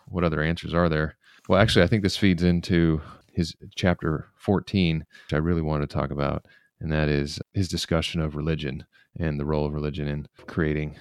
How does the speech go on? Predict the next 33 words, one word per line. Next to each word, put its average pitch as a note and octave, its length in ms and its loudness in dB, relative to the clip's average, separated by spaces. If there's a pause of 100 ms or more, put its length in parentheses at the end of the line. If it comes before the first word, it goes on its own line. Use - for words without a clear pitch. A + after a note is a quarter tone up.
(120)
standards F2 680 0 (140)
for E2+ 180 -2
s-, - 200 -6 (120)
for - 120 -6
culture D#2 340 -2
and D2+ 80 -2
for E2 100 -6
society. D#2 520 -4 (160)
He A#2+ 160 4
says, G#2+ 460 4 (240)
"Religion G#2 520 6
is F#2+ 160 4
the F2 80 2
basis F2+ 520 2
of F2 140 -4
morality, D#2+ 600 0 (420)
and F2 100 2
it's E2+ 160 0
essential E2+ 540 0
to F2 160 -4
the D#2 100 0
health E2 240 0
of D#2+ 80 -6
American D#2 360 -4
culture." - 500 -6 (560)
Again, F#2+ 340 2
just F2+ 220 -2
like F2+ 200 0
many F2+ 200 2
of F2+ 40 4
the E2+ 140 2
people, E2 440 0
uh, F2+ 140 0